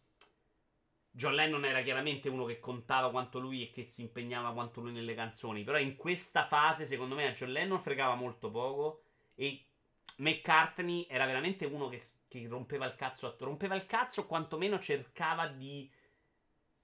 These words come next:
dire la sua su tutto. Quindi andava dal batterista, "Fai così", andava da George Harrison, "Fai così", con Lennon un po' meno, però anche con Lennon, cioè, "Canta così, mette di qua". C'era uno che si vede che, che ne capiva veramente tanto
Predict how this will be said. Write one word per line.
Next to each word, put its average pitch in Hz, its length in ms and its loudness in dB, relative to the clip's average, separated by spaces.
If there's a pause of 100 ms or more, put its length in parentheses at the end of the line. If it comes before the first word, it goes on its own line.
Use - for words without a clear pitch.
dire 147 400 -2
la 151 100 8
sua 165 220 2
su 139 260 -6
tutto. - 640 -10
Quindi 131 180 -2
andava 127 220 6
dal 131 160 4
batterista, 175 720 4
"Fai 139 180 8
così", 123 440 -2
andava 143 300 4
da 143 200 4
George 143 300 0
Harrison, 156 300 2
"Fai 143 280 4
così", 131 380 -2 (200)
con 143 200 2
Lennon 151 340 4
un 151 140 -2
po' 180 140 0
meno, 170 300 2
però 139 140 2
anche 156 240 0
con 139 160 2
Lennon, 123 380 2
cioè, - 160 -8
"Canta 147 420 -2
così, 143 260 -8
mette 147 260 -6
di 139 120 -12
qua". 139 200 2
C'era 143 260 2
uno 170 180 4
che 139 100 0
si - 160 -8
vede 151 200 2
che, 123 240 -6 (140)
che 127 100 -10
ne 123 100 -6
capiva 131 300 -4
veramente 139 520 -4
tanto 113 600 -10